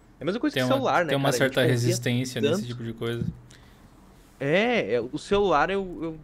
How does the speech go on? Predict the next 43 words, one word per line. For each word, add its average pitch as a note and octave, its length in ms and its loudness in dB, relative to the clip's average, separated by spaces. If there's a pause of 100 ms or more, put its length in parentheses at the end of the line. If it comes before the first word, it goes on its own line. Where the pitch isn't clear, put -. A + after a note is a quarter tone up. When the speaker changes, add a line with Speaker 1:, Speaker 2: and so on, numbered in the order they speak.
Speaker 1:
tenho D#3+ 120 -6
uma F3+ 120 -6
confiança, F3+ 640 -4
assim, C#3 260 -12
sabe? B2+ 280 -4
Que B2 120 -18
nem B2+ 120 -12
eu D3 140 -10
uso C#3 180 -12
o D#3 60 -4
I D3+ 80 -4
O B2+ 60 -2
S, C3 220 -2
eu E3+ 60 -8
não D#3 140 -10
vejo D3+ 520 -4
problema A#2+ 360 -2
nenhum. C3 400 -8 (500)
A A2+ 100 0
gente A#2+ 240 -2 (200)
bota A#2 300 2
os B2+ 100 -2
nossos B2 320 -6
bancos A#2+ 500 0
tudo C3+ 260 -4
no B2+ 200 -4
celular, B2+ 440 4
então C3 220 -2
se - 100 -10
fosse - 260 -2
<laughs> - 20 -20
pra - 200 2
acontecer C3+ 500 0
alguma A#2 240 4
coisa, A2+ 300 -2
já A#2+ 80 0
teria B2 220 0
acontecido, C3+ 680 -6
né, A2 120 -4
cara? F#2 220 -12 (1120)
Speaker 2:
Te B2+ 120 -4
dizer B2+ 320 2
que, C3 340 0